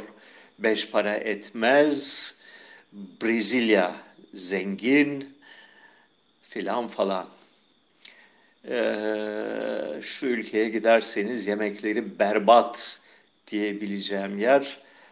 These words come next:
Ya gittiğinizde görürsünüz zaten. Ne diyeceğim ki? Ee, bir, bir dakika, bir dakika, bir dakika şey vardı. Selahattin Demirtaş'ın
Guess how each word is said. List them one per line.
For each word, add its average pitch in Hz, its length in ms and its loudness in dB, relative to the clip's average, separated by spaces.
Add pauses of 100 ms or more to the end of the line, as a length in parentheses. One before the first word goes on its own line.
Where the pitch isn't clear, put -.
(140)
Ya - 140 -2
gittiğinizde 160 760 -4
görürsünüz 113 680 -4
zaten. 110 460 -6 (600)
Ne 101 280 -6
diyeceğim 95 560 -8
ki? - 300 -10 (1200)
Ee, 113 640 -2 (160)
bir, 135 240 -2
bir 117 120 -6
dakika, 110 380 0
bir 110 100 -6
dakika, 107 400 -6
bir 104 100 -6
dakika 120 880 2
şey 104 420 0
vardı. 101 360 -2
Selahattin 156 720 4
Demirtaş'ın 135 840 2